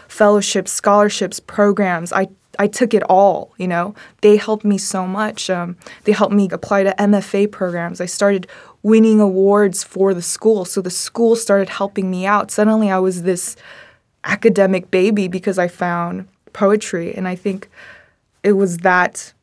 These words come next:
maybe those couple months where I realized, "Okay, I'm going to do this." I have maybe six or seven months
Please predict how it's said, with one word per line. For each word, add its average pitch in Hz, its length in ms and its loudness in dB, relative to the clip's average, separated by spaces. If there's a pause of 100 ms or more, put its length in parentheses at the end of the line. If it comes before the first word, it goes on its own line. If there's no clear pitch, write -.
maybe 185 280 -4
those 190 320 -4
couple 190 320 -4
months 180 480 -4
where 175 120 -2
I 175 60 -2
realized, 170 600 -4
"Okay, 185 340 -4
I'm 190 320 -4 (160)
going 175 220 -4
to 170 80 -4
do 175 180 -4
this." 170 260 -6
I 175 60 -6
have 180 240 -4
maybe 175 380 -6 (440)
six - 400 -4
or 208 40 -2
seven 180 340 -2
months - 560 -8